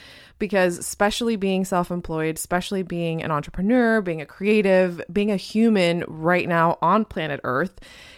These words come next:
it's just kind of all over the place. And I feel like if I am disciplined over where my time goes, my energy, my brain space,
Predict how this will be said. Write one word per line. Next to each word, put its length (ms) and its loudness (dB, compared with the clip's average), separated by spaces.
it's 160 -4
just 360 0
kind 360 0
of 240 2
all 220 6
over 180 4
the 120 -2
place. 420 -8
And 320 0
I 120 0
feel 200 0
like 220 0
if 80 0
I 120 2
am 120 0
disciplined 720 0
over 200 0
where 200 0
my 160 -4
time 380 0
goes, 540 2
my 220 -4
energy, 500 2
my 140 0
brain 380 2
space, 580 -2